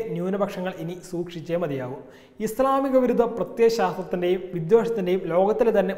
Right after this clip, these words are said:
മുൻനിര ദാതാവായി മാറിയിരിക്കുകയാണ് കമ്മ്യൂണിസ്റ്റ് ചൈന ഇപ്പോൾ. ലിറ്റിൽ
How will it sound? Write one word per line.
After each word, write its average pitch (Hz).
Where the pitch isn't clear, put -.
മുൻനിര 190
ദാതാവായി 180
മാറിയിരിക്കുകയാണ് 165
കമ്മ്യൂണിസ്റ്റ് 180
ചൈന 165
ഇപ്പോൾ. 143
ലിറ്റിൽ 294